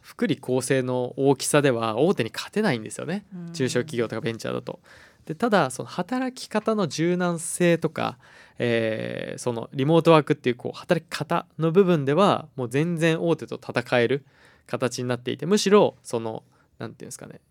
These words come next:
Speaker 1: 東京のすごい駅前の大きいビルより自宅で働く方がいいっておっしゃる方もいますね。
Speaker 2: うん、うん。なるほど。で、そのコンさんの会社は先ほども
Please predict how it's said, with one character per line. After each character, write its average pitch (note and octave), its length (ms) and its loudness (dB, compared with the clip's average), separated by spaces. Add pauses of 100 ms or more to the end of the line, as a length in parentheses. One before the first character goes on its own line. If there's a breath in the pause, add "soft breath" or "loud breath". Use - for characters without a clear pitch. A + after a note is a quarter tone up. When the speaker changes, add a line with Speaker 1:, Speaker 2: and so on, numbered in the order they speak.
(140)
Speaker 1:
東 E3 200 0
京 F3 180 2
の F3 80 2
す D3 160 -4
ご E3 140 6
い - 20 6
駅 B2 220 -4
前 C#3+ 180 4
の C#3 240 0
大 C#3 80 -2
き - 180 -16
い D3 40 0
ビ C#3+ 140 4
ル C#3 100 6
よ B2+ 120 4
り D#3+ 260 -2
自 - 160 -8
宅 C3+ 260 2
で D#3 40 6
働 D3+ 320 0
く - 60 -16
方 C#3 160 2
が A2 80 -2
い A2 140 -4
い - 20 -10
っ - 20 -20 (200)
て D#3+ 100 2
お D3 60 2
っ - 20 -2
し - 100 -6
ゃ F3+ 40 6
る D#3+ 80 2
方 F3+ 180 -2
も E3+ 220 -2 (120)
い A#2+ 60 -4
ま A2+ 100 -2
す - 120 -12
ね。 C3 140 -18 (280)
Speaker 2:
う G3 40 -12
ん、 F3+ 40 -12
う - 20 -12
ん。 D#3 440 -16 (100)
な F3 80 -16
る E3+ 100 -16
ほ F3+ 80 -18
ど。 D#3 120 -18 (320 loud breath)
で、 B3 80 -14
そ C4 80 -8
の B3 200 -4
コ C#4 120 -8
ン C#4+ 80 -4
さ C#4+ 100 -6
ん A#3+ 60 -2
の A3 80 -4
会 A3 200 -6
社 A3+ 360 -6
は C#4+ 340 -2
先 G3+ 240 -14
ほ F#3+ 80 -6
ど F#3 80 -10
も F3+ 180 -14